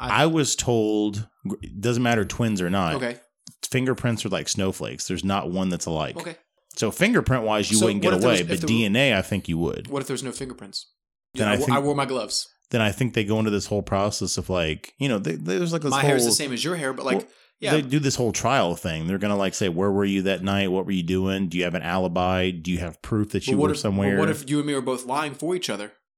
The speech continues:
Speaker 1: You, you're lying for me, and you're like, "Oh yeah, he was with me."
Speaker 2: I don't know.
Speaker 1: Like,
Speaker 2: Maybe
Speaker 1: 'cause
Speaker 2: they
Speaker 1: you're on
Speaker 2: would.
Speaker 1: my side, and
Speaker 2: Maybe
Speaker 1: what
Speaker 2: they
Speaker 1: I,
Speaker 2: would send
Speaker 1: what
Speaker 2: us
Speaker 1: I,
Speaker 2: both.
Speaker 1: how would they be able, you can't charge somebody for something they didn't do.
Speaker 2: Yeah, but if you were literally saying, "Oh, he was with me that night." Oh, so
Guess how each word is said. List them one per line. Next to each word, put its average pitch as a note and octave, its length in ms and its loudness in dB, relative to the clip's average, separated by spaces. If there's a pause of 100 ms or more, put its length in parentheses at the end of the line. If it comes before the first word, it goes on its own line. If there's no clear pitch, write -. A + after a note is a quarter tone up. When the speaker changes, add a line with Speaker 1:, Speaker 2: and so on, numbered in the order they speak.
Speaker 1:
You, A#2+ 140 -4
you're C3 160 0
lying B2+ 260 -4
for D#3 200 -6
me, G2 240 -8
and A#2 80 -12
you're A#2 100 -8
like, A2+ 160 -8
"Oh D#3 60 -4
yeah, F#3 100 -2
he C#3+ 100 -4
was C#3+ 120 -8
with C#3+ 120 -8
me." E3+ 300 -10 (1300)
Speaker 2:
I - 100 -4
don't A2 120 0
know. A#2+ 160 0
Speaker 1:
Like, D#2 80 -2
Speaker 2:
Maybe F#2+ 280 0
Speaker 1:
'cause G#2+ 60 2
Speaker 2:
they A2 40 4
Speaker 1:
you're - 80 4
on B2 40 4
Speaker 2:
would. D3 60 4
Speaker 1:
my - 60 -2
side, C#3+ 300 0
and B2 80 -6
Speaker 2:
Maybe A2+ 120 2
Speaker 1:
what B2+ 100 4
Speaker 2:
they C3 60 6
Speaker 1:
I, - 20 4
Speaker 2:
would E3+ 160 4
send C#3 140 2
Speaker 1:
what - 60 2
Speaker 2:
us - 60 -4
Speaker 1:
I, - 40 -20
Speaker 2:
both. E2+ 340 0 (480)
Speaker 1:
how C#3+ 200 -4
would C3+ 100 -2
they B2+ 120 -2
be C3 80 -2
able, C3 140 -6
you C#3 120 -8
can't D#3 200 -6
charge D#3+ 300 0
somebody A#2+ 220 -4
for - 80 -8
something A#2 240 -4
they A2 80 -8
didn't A#2+ 120 -12
do. E3 200 -12 (200)
Speaker 2:
Yeah, C3+ 180 2
but G2 140 2
if F2+ 140 -2
you B2 140 4
were C3 120 6
literally A2 420 2
saying, A#2+ 360 0
"Oh, A2 100 2
he B2 120 2
was A#2 120 2
with A2+ 120 0
me A#2+ 120 2
that F#2 180 0
night." D#2 240 -2
Oh, A#2+ 160 0
so F#2+ 260 0